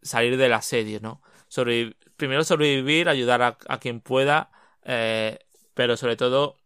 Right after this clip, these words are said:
salir de ahí y, y, y volver a combatir en cualquier sitio. Eh, la verdad que es, mm, históricamente Nanking es uno de esos sitios muy, eh, eh, es una de esas páginas negras, de-, en ya de por sí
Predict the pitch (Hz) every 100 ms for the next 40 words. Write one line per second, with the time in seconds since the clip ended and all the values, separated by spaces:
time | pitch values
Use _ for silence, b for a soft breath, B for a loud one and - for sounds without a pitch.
0 | _ - - 123 120 127 120 123 139 135
1 | 120 - 127 117 120 131 120 120 123 131
2 | 127 117 123 127 127 117 208 - 120 127
3 | - - - 135 123 120 117 117 117 -
4 | _ - _ - 147 127 135 160 143 -
5 | 147 131 - - 135 143 151 165 156 151
6 | 139 139 147 143 135 143 139 135 151 139
7 | - - - - _ - 147 135 151 139
8 | 131 135 131 127 120 120 117 - _ _
9 | - 135 120 117 - _ _ - - _
10 | - 143 170 165 160 - 151 160 139 123
11 | 139 143 143 143 147 - - - - -
12 | 135 - 127 123 123 127 131 127 131 120
13 | 113 113